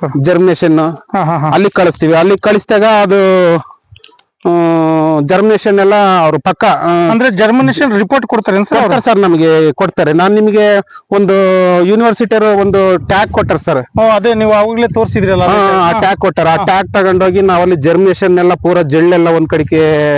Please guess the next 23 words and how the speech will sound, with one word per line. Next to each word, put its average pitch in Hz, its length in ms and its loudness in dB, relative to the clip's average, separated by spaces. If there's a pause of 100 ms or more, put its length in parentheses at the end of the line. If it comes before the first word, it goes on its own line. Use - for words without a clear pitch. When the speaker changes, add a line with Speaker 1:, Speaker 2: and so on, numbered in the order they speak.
(280)
Speaker 1:
ಹಾ, 139 100 -2
ಸರ್. - 80 -4
Speaker 2:
ತೆಗೆದ್ಬಿಡುತ್ತೆ. 151 760 0
ಒರಿಜಿನಾಲಿಟಿ 151 680 0
ಬೀಜ 143 200 0
ಮಾತ್ರ 151 400 0
ನಮಗೆ 139 460 0
ಕೊಡುತ್ತೆ 143 360 -2
ಸರ್ 120 180 -4
ಅದು. 131 180 0
Speaker 1:
ಹಾ, 220 260 -4
ಹಾ, 180 180 -2
ಹಾ. 160 200 0
Speaker 2:
ಆವಾಗ 190 260 2
ನಾವು 196 340 2
ಅದನ್ನ 170 240 0 (1000)
ತಂದು 196 440 0
ರೈತರಿಗೆ 190 520 0
ಕೊಡ್ತೀವಿ 135 360 -4
ಸರ್. 98 180 -8
Speaker 1:
ಹಾ, - 340 -8
ಹಾ, 147 100 -4
ಹಾ. 139 400 -8